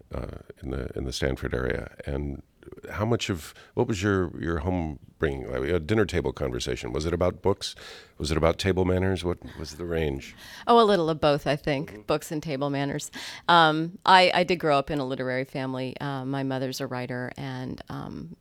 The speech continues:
Speaker 2: taught at Stanford for many years, and I think it, um, it had, it had two influences on me, uh, two among many, I'm, I'm sure. Um, one was that it made being a writer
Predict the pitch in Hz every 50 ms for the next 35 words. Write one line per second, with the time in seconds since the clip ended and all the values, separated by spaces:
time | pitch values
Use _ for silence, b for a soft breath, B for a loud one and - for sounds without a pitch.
0 | _ _ _ - 160 151 135 131 - - - - 135 139 135 - 117 - - 123
1 | 131 127 127 131 131 131 127 127 127 131 135 139 - - B B B B B B
2 | B B B - 214 233 254 - 311 294 277 220 - - - 170 165 165 156 151
3 | 151 160 170 - - - 190 - - _ _ _ _ _ _ _ _ _ _ _
4 | - 208 214 220 208 196 185 165 - - 190 196 214 202 175 165 - - 226 233
5 | 240 247 240 226 185 - - - 160 151 143 - 123 117 - 120 - - - 120
6 | - 127 127 123 123 123 131 135 - - - - _ - _ - 120 - - _
7 | _ _ _ _ - - - - - 147 139 131 135 131 127 131 139 147 151 143
8 | 131 131 - - - - - 147 139 143 - - 160 143 131 131 135 B B B
9 | B B B B B - 151 165 160 156 143 143 - - _ _ _ - _ _
10 | _ _ _ _ _ _ _ _ _ - - 196 220 247 285 311 277 202 170 156
11 | 156 160 - - 170 160 156 147 143 135 - - - _ _ _ - _ _ _
12 | _ - _ _ _ _ - _ - - 202 175 196 202 196 196 202 202 196 180
13 | 165 143 - _ _ _ - 196 202 196 196 185 170 147 143 160 170 175 165 147
14 | 135 139 -